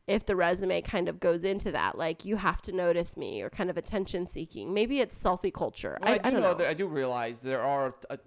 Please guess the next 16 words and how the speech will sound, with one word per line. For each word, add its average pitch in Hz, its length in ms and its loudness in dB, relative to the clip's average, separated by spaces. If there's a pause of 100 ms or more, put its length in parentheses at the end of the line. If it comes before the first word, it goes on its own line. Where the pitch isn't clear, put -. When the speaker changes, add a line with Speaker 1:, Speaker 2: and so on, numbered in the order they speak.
(120)
Speaker 2:
ton, 139 600 0 (460)
a 143 100 -4
ton 202 520 0
of, 143 200 0 (160)
uh, 123 160 -2
people 143 300 -6
out 139 260 0
there 147 160 -2
looking 143 480 -4
at 135 60 -6
the 135 80 -4
market 139 380 -2
right 165 140 -6
now 165 200 -4
for 131 160 -10
jobs, 151 640 -2